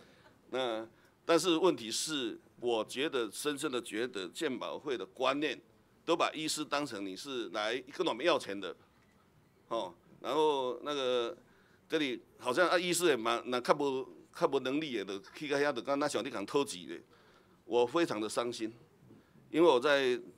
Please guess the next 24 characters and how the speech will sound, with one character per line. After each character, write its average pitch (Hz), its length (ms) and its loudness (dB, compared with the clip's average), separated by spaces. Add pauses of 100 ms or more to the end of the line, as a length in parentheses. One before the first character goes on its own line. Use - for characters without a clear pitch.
(140)
台 123 140 2
大 139 140 4
医 143 100 -2
学 131 140 -4
院 127 140 -2
教 135 240 4
学 95 180 -4
三 120 180 0
十 107 200 -4
年， 87 120 -4 (440)
我 107 120 -6
教 151 240 2
出 127 240 2
台 123 220 -4
大 135 140 4
医 135 100 -2
学 117 160 -2
系 127 120 -4
的 113 60 2
学 104 140 -4
生 127 100 -2
至 131 180 -8
少 92 200 -2
有 82 260 -4